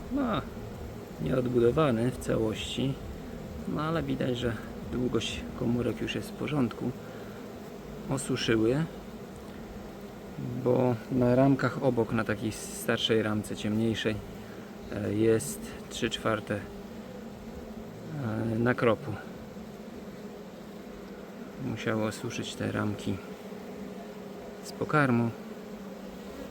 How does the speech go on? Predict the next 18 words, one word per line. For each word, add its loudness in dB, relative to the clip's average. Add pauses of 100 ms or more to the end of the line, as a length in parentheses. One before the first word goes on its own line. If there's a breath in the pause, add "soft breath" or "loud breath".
(140)
No, 0
trochę 0
na 0
pewno 0
zwróciły -2
tego, -2
co -4
miały 0 (720)
w -10
sobie. 2 (1500)
Teraz -8
gdzie -2
ta -4
matka? -4 (2500 loud breath)
I 2
słuchajcie, 0
ostro 2
się... 2